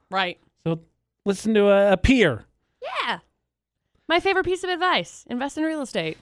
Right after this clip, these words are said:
Speaker 1: Good choice. Great choice. It's a good place to put your money.
Speaker 2: I'm not disputing that it's not solid advice. I'm just saying at the age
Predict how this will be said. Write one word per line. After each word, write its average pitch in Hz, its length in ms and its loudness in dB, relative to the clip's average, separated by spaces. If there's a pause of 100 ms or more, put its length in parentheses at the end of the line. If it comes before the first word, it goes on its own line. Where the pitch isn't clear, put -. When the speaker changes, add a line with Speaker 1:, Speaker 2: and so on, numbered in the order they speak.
(160)
Speaker 1:
Good 262 120 -16
choice. 285 500 -6 (320)
Great 240 180 -4
choice. 247 500 -4 (440)
It's - 80 -20
a 311 40 -2
good 440 220 2
place 494 220 4
to 440 100 0
put 392 160 2
your 349 120 0
money. 320 500 0 (760)
Speaker 2:
I'm 175 200 4
not 190 240 6
disputing 165 560 2
that 147 120 2
it's 139 160 -4
not 135 280 2
solid 139 360 2
advice. 139 640 -2 (1400)
I'm 135 100 -6
just - 200 -8
saying 147 280 2
at 135 100 -4
the 139 180 0
age 131 420 -2